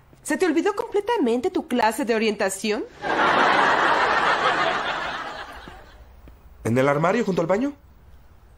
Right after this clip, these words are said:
Speaker 1: Ah, muy bien. Dámela, deja que la guarde.
Speaker 2: No, no, no, no, no. Yo la guardo, cielo. Tienes que aprender a relajarte y dejar que tu esposo se encargue de algo de vez en cuando.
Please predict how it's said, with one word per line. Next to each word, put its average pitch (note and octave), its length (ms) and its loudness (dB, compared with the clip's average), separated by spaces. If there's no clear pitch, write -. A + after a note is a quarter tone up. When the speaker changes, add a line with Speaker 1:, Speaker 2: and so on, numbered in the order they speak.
Speaker 1:
Ah, G#4 200 -2
muy D#4 120 0
bien. A3+ 220 0
Dámela, G#3 360 -2
deja B3 180 -2
que A#3+ 100 -4
la G#3+ 120 0
guarde. F#3 240 0
Speaker 2:
No, F4+ 160 2
no, G4 100 2
no, F#4 100 0
no, F4 120 0
no. F4 240 0
Yo G2+ 160 0
la B2+ 100 0
guardo, A3+ 540 -2
cielo. F#2 520 -2
Tienes B3 300 -4
que B3+ 80 2
aprender G#3+ 320 0
a A#3 80 4
relajarte E3 680 0
y G3+ 60 0
dejar E3+ 260 -2
que G3+ 80 0
tu F#3+ 80 0
esposo G3+ 360 0
se F#3+ 100 0
encargue G3+ 340 2
de F#3+ 120 2
algo E3 220 0
de F#3+ 100 2
vez A#2+ 200 -2
en E3 80 -2
cuando. D4 540 0